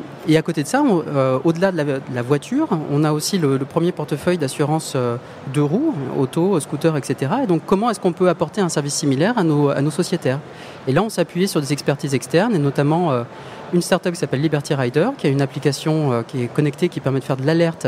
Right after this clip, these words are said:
automatisée en cas de, en cas d'accident. Et puis notre assisteur, ima, qui opère le service de, d'assistance derrière. Alors ça, c'est le premier grand pan, donc notre cœur de métier, comment est-ce qu'on peut mieux le réaliser demain,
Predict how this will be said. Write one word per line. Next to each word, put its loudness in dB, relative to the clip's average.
automatisée 0
en 2
cas -2
de, 0
en 0
cas -2
d'accident. -2
Et -2
puis 0
notre 2
assisteur, 0
ima, 2
qui -4
opère 2
le -2
service -4
de, -2
d'assistance -6
derrière. -6
Alors 4
ça, 2
c'est -2
le 0
premier 2
grand 0
pan, 2
donc -6
notre 2
cœur 2
de 4
métier, 0
comment 0
est-ce -4
qu'on 0
peut 0
mieux 2
le 2
réaliser 0
demain, 0